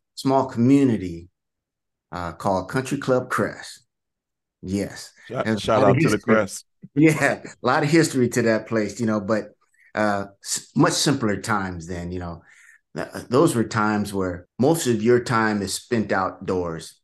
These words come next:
Speaker 1: having fun, whether it's sports, whether it's just, uh, just hanging out with some of the guys out on the street, but 'cause we didn't have all this technology. Technology keeps us indoors. But then, you know,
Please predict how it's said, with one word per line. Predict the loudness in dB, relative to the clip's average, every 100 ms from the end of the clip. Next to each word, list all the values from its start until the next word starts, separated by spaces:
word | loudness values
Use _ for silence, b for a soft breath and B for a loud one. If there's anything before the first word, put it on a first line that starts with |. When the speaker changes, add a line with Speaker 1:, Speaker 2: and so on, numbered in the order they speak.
| _
Speaker 1:
having | -6 -6 -6
fun, | -8 -6 -4 -4
whether | -4 -4 -4
it's | -6 -12 -20 _ _ _ _ -14
sports, | -14 -6 -2 -2 -2
whether | -4 -2 -2
it's | -6
just, | -6 -6 -6 -12 B B B B
uh, | -8 -6 -10
just | -8 -8 -4
hanging | -2 -2
out | -2 -2 -4 -6 -14 _ _
with | -8 -4
some | -4
of | -4
the | -4
guys | -2 -2 -2 -4 -4
out | -4
on | -4
the |
street, | -4 -6 -4
but | -4 -4 -12 -4
'cause | 0
we | 2
didn't | 2 2
have | 2 2
all | 0
this | -2 -8
technology. | -10 -10 -6 -8 -8 -14 -20 -20 _ _ _ _ _ _ _ _ _ _ -4
Technology | -2 0 0 -2 -6
keeps | -4 -4 -4
us | -6 -6 -12
indoors. | 0 2 2 -2 -10 -18 _ _ -8
But | -4
then, | 2 4 4 0 -2 -14 _ _
you | -2
know, | 0 2 -2 -6